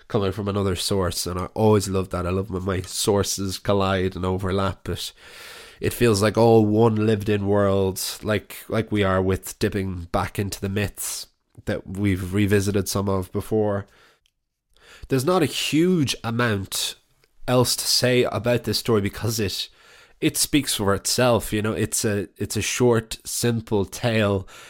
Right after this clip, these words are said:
but one that just, that really grabbed me, that I, I liked, I liked straight away. I loved this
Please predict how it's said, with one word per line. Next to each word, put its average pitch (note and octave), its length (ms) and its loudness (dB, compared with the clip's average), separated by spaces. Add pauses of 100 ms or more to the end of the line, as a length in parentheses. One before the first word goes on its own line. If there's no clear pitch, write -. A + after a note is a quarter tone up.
(540)
but A2+ 480 2
one C3+ 440 4
that B2+ 180 0
just, - 600 0 (520)
that A2+ 320 0
really C3 260 6
grabbed A#2+ 380 2
me, F#2+ 140 2
that F#2+ 180 -2
I, G2 120 0
I G#2 200 0
liked, A2 720 0
I G#2 140 2
liked G2 340 0
straight G#2 400 2
away. G2+ 400 2
I F#2+ 160 -2
loved G2 760 -2
this G2+ 400 -4